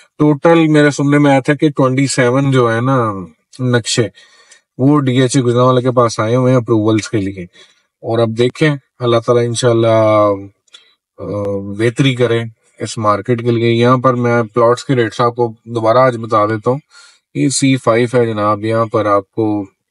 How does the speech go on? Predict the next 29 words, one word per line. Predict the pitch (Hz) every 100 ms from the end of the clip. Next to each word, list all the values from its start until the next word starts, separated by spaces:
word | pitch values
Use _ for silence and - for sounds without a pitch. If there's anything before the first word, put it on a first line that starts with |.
| -
minimum | 113 113 120 113 110 107
चौतालीस | 104 117 110 110 107
पैंतालीस | 117 107 113 117 107
के | 120
round | 104 101 95
plot | 104 98 95
मिलता | 98 90 98
है। | 98
सी | 92 107 104
टू | 117 113 110
के, |
अ, | 110 107 98 98 101 101 98 95 _ _ - -
अ, | _ - 92 92 98
बड़ा | 101 123 127
अच्छा | 120 139 135
block | 127 107 101 110
है, | 95 _ _ -
पांच | 113 110 127
मरले | 123 120
के | 113
लिहाज | 113 104
से | 101 117
सबसे | - 143 131
अच्छा | - 113
block | 110 104 95
ये | 104 101 101
है |
डीएचए | 95 98 98 92 95
का। | 92 90